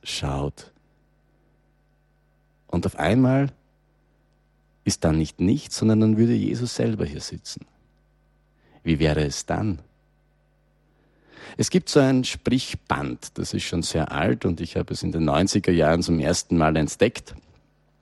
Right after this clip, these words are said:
obwohl es da, damals, glaube ich, auch schon alt war. Dort steht drauf, W W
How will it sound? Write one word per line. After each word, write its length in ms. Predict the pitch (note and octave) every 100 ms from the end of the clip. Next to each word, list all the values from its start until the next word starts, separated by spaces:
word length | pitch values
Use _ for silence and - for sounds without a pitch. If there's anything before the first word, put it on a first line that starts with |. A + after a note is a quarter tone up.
| - -
obwohl 240 | - E2
es 100 | -
da, 200 | C#2 C2 -
damals, 340 | C#2 E2 E2+ -
glaube 180 | D#2+
ich, 100 | D2+
auch 140 | C2 D2+
schon 160 | -
alt 280 | D2 D2+ D#2
war. 240 | D2 F#2 G2+ - - - - _
Dort 180 | - G2
steht 240 | - A2+ -
drauf, 400 | F#2 G#2+ - - -
W 480 | - D2+ F2+ C#3 B2+ -
W 420 | D#2 D2 D2+ -